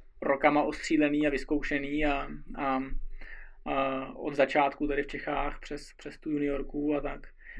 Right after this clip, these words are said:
Měl jsi nějaký jako, ehm, vstupy nějakých jiných systémů, který jsi zkoušel a zahodil jako neefektivní, nepoužitelný, nepraktický?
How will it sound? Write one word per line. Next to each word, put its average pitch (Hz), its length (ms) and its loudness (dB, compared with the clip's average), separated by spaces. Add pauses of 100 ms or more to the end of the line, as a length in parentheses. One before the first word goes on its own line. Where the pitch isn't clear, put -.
Měl 139 120 0
jsi 156 80 -2
nějaký 151 240 0
jako, 151 340 2 (460)
ehm, 139 580 0 (440)
vstupy 185 500 6
nějakých 160 420 4
jiných 160 260 2
systémů, 147 460 0
který 151 220 0
jsi 160 100 -2
zkoušel 156 680 6 (580)
a 131 420 6
zahodil 147 640 8
jako 135 400 2 (240)
neefektivní, 139 640 -2
nepoužitelný, 139 680 0
nepraktický? - 720 -10